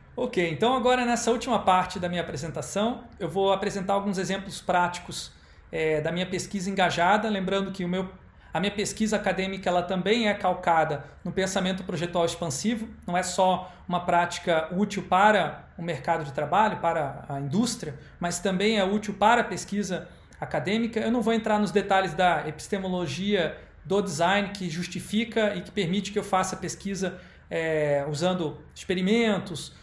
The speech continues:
usando análise de dados qualitativa, porque isso foge um pouco o escopo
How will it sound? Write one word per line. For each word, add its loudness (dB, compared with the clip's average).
usando 0
análise 0
de -12
dados 6
qualitativa, 0
porque 4
isso -4
foge 2
um 2
pouco 2
o -6
escopo 0